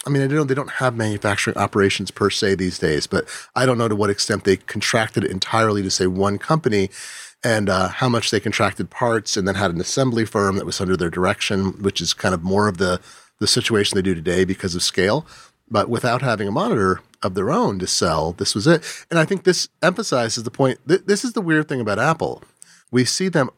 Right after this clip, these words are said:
over time deciding we never want to be subject to the dictates of other companies. It was one of the reasons that Flash never came to I O S. The other is Flash was terrible. Um, <laughs> sorry, but it was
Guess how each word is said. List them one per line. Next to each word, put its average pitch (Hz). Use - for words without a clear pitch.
over 151
time 117
deciding 107
we 131
never 147
want 123
to 110
be 101
subject 131
to -
the 95
dictates 110
of 101
other 92
companies. 123
It -
was 123
one 135
of 135
the 135
reasons 120
that -
Flash 139
never 117
came 110
to -
I 104
O 135
S. 104
The 123
other 113
is 101
Flash 101
was -
terrible. 104
Um, 101
<laughs> -
sorry, 165
but 131
it 208
was 170